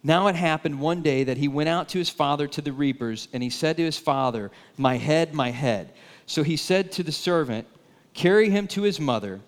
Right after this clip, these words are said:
And when he had taken him and brought him to his mother, he sat her on her knees. She sat him, uh, he sat on her knees till noon and then died.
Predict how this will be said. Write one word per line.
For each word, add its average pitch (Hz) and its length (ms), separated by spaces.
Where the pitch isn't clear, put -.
And 131 120
when 139 100
he 147 80
had 139 120
taken 185 340
him 196 140
and 151 140
brought 147 240
him 180 120
to 196 120
his 165 160
mother, 135 300
he 131 100
sat 156 340
her 190 140
on 165 260
her 156 200
knees. 127 540
She - 180
sat 175 300
him, 180 180
uh, 127 220
he 151 140
sat 190 260
on 185 100
her 165 140
knees 165 260
till 147 220
noon 120 480
and 131 220
then 143 260
died. 123 540